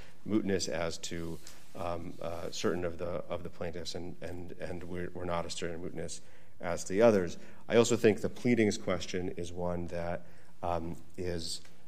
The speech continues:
uh, is really resolved by the court's O'Hanley decision. The, O'Hanley was decided on a motion to dismiss. Uh, the relevant statements that were claimed to be coercive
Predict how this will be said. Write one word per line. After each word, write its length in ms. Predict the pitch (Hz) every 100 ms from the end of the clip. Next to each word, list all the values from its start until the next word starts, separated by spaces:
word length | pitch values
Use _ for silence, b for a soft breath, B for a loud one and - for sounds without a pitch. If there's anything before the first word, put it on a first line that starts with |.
| -
uh, 320 | 87 82 82 -
is 140 | 90
really 200 | 95 98
resolved 480 | 90 82 85 87 80
by 220 | 82 80
the 120 | 82
court's 300 | 80 92 82
O'Hanley 340 | 87 117 107 80
decision. 440 | 71 78 73 50
The, 280 | 85 80 -
O'Hanley 400 | 76 85 87 90
was 140 | 87 85
decided 440 | 85 87 80 85
on 100 | 87
a 40 |
motion 300 | 82 78 - 73
to 60 |
dismiss. 540 | - - 131 170 175 - b b b
Uh, 200 | 90 85
the 160 | 80 82
relevant 580 | 85 87 92 85 80 -
statements 560 | - 87 98 101 101
that 300 | - 82 82
were 120 | 92 85
claimed 360 | - 87 87
to 60 | 82
be 300 | 85 85 82 -
coercive 540 | 85 95 - 131